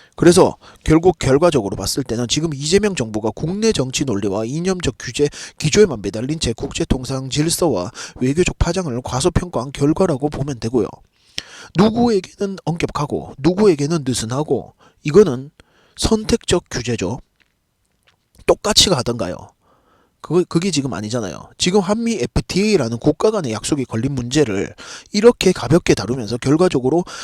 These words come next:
한국 경제 전체의 통상 리스크를 키운 책임이 크다. 이재명 정부에 대한. 지금 필요한 것은 반미, 감정적 반미도 아니고 무조건적인 규제 드라이브도 아닙니다.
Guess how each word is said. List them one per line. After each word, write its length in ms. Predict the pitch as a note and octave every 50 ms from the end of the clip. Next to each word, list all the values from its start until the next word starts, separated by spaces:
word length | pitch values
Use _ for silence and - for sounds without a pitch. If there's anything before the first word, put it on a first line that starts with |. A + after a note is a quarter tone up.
| - -
한국 320 | - - A3 A3+ A3+ A#3 -
경제 320 | - B2+ A#2 A2+ B2 C#3
전체의 520 | - - C#3 F3+ A3 - - C4 G3+ C3+ A#2+
통상 320 | - - D#3 D3+ E3+ D#3 D3+
리스크를 420 | D#3+ F#3+ G3+ G#3 - - C#3+ D#3
키운 260 | D#3 - - G#3 F3
책임이 640 | D3 - - G3+ G3 G#3+ G#3+ F3+ C3 C#3+ D3 G#2+ D#2 - _ _
크다. 380 | - - G3 G3+ D3+ B2+ - - _ _ _ _ _ _ _ _ _
이재명 340 | C3+ C3 A#2 C#3 B2+ B2+ A#2+
정부에 320 | A2 A2 G#2 G2+ A2 G#2
대한. 380 | G2 G2 F2 D#2+ F2 G2+ A2+ C3+ - _ _ _ _ _ _ _ _ _ _ _ _ _ _ _ _ _ _ _ _
지금 420 | - - E3+ D#3+ F#3+ A3 A#3+ A#3+ A3+ -
필요한 340 | - - F#3+ G#3 F#3+ D3+ C3
것은 320 | A#2+ A2+ C#3 D3 E3 F3 - _ _ _ - - - - - _ _ - - _ _ -
반미, 640 | - - C#3+ D#3+ F#3 G#3 G#3+ A3 A3+ A3+ G#3+ D#3+ B2
감정적 640 | - - D3+ F3+ F#3+ F#3 A3 G#3+ G#3+ F#3+ D#3+ -
반미도 440 | - B2 B2 C3 D#3 F3 F3+ - -
아니고 260 | E2+ G#2 C3 B2 A2+
무조건적인 800 | G2+ A2+ A#2+ - G3+ - - - F3+ D#3+ C#3 C#3+ C3+ E3 F3 E3+ -
규제 280 | - B2+ A#2 - D#3+
드라이브도 480 | D3 - A#2+ A#2 B2+ D#3 F3 G3 - -
아닙니다. 520 | F#2 F#2+ G2 A#2 D3 C#3+ - E2 C2 -